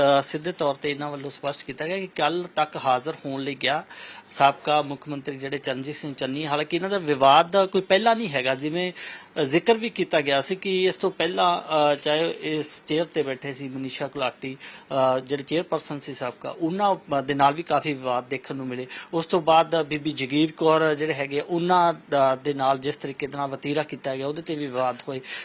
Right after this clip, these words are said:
ਤਾਂ ਹੁਣ ਇੱਕ ਵਾਰ ਫਿਰ ਤੋਂ ਵਿਵਾਦਾਂ ਦੇ ਵਿੱਚ ਚਰਨਜੀਤ ਸਿੰਘ ਚੰਨੀ ਘਿਰ ਚੁੱਕੇ ਨੇ। ਹਾਲਾਂਕਿ ਹੁਣ ਦੇਖਣਾ ਹੋਏਗਾ ਕਿ ਉਹ ਜਵਾਬ ਆ ਕੇ ਦਿੰਦੇ ਨੇ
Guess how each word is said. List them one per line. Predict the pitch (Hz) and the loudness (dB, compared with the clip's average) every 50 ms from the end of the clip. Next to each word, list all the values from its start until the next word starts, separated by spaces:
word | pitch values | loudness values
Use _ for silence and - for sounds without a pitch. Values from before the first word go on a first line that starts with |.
| - - | 0 2
ਤਾਂ | 202 - - 180 | 2 4 6 8
ਹੁਣ | 202 226 233 165 - - - - - - - | 8 8 8 8 4 0 -8 -20 -14 -6 -4
ਇੱਕ | 180 185 - 202 | -4 -2 2 4
ਵਾਰ | 202 180 - - | 4 4 6 8
ਫਿਰ | 202 220 | 6 6
ਤੋਂ | 220 - 240 220 220 208 | 6 6 2 2 2 2
ਵਿਵਾਦਾਂ | 180 165 143 139 131 131 139 165 165 | 0 2 4 4 2 2 2 0 0
ਦੇ | 156 147 | 0 -2
ਵਿੱਚ | 135 135 135 - | -2 -4 -6 -8
ਚਰਨਜੀਤ | - - 143 135 139 143 139 131 | -8 -6 -4 -4 -4 -4 -6 -6
ਸਿੰਘ | - 160 | -6 -8
ਚੰਨੀ | 143 - 127 131 143 156 156 - | -6 -6 -6 -6 -6 -6 -2 -2
ਘਿਰ | 143 | -4
ਚੁੱਕੇ | - - 147 139 - 165 | -4 -4 -10 -10 -10 -8
ਨੇ। | 175 180 | -6 -2
ਹਾਲਾਂਕਿ | 151 143 139 143 - 160 | -2 -2 -2 -2 -6 -8
ਹੁਣ | 139 147 | -8 -6
ਦੇਖਣਾ | 131 131 127 - - 170 160 | -4 -6 -6 -6 -4 -6 -6
ਹੋਏਗਾ | 143 156 151 147 160 180 - - - - - - | -4 -4 -4 -4 -4 -6 -8 -10 -16 -18 -10 -4
ਕਿ | - 165 | -2 0
ਉਹ | 165 147 | 0 0
ਜਵਾਬ | 127 147 127 127 127 135 143 143 - | 0 0 2 4 4 4 2 0 -2
ਆ | - - 131 135 | -4 -2 -2 -2
ਕੇ | 131 - 151 | -2 -2 -6
ਦਿੰਦੇ | 139 123 123 120 127 127 143 143 | -6 -4 -4 -6 -4 -4 -4 -6
ਨੇ | 156 185 | -6 -10